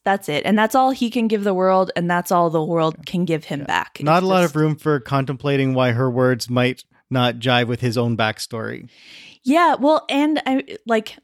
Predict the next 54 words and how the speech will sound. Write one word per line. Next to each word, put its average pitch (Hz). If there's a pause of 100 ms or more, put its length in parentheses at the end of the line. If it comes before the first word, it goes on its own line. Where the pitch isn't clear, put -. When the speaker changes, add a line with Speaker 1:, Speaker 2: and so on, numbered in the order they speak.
Speaker 1:
there's, 240
there's 233
a 214
point 285
later 277
where 202
one 202
of 214
the 208
gods 190
suggests 190
that 175
Gaia 185
might 170
be 160
using 175
him 208
or 156
misleading 190
him, 226
and 190
then 180
that's 196
just 190
never 165
picked 165
up 156
again. 165
<laughs> -
It's -
like, -
we're 254
not 226
interested 196
in 170 (600)
having 180
any 170
arc 160
of 165
ex-, 160
of, 160
like, 156
who 190
can 208
you 240
try? 311
You 220
know, 190
like, 185
Speaker 2:
And 147
Speaker 1:
it -
just -
Speaker 2:
spoiler 180
alert, 135